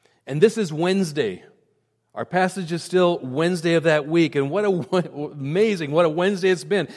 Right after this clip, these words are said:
In fact, in our study, that one day has taken us five months.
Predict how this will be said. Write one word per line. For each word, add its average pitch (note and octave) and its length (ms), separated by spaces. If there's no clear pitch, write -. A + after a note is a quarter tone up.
In E3+ 100
fact, F3+ 280
in E3+ 100
our F3+ 140
study, E3+ 500
that E3+ 380
one F3+ 440
day E3+ 520
has E3 200
taken E3+ 320
us D#3+ 120
five D3 360
months. C3 580